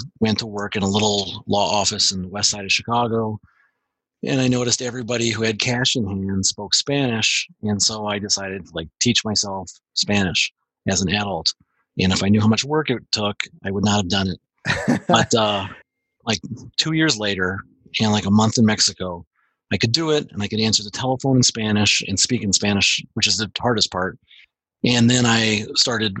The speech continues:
Speaker 1: my big idea was I was gonna make Spanish websites, and I would get clients that way.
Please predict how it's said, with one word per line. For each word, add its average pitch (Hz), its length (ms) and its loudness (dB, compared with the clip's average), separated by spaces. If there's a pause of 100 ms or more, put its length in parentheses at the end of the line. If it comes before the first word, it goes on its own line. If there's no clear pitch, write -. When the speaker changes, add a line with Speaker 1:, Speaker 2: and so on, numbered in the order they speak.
Speaker 1:
my 110 100 2
big 131 240 2
idea 113 480 0
was 98 240 -2
I 101 100 -2
was 98 120 -4
gonna 98 160 2
make 101 180 2
Spanish 117 460 0
websites, 98 800 -2 (340)
and 101 260 2
I 98 60 -2
would 98 160 -4
get 107 160 -2
clients 101 480 2
that 104 200 -6
way. 78 280 -6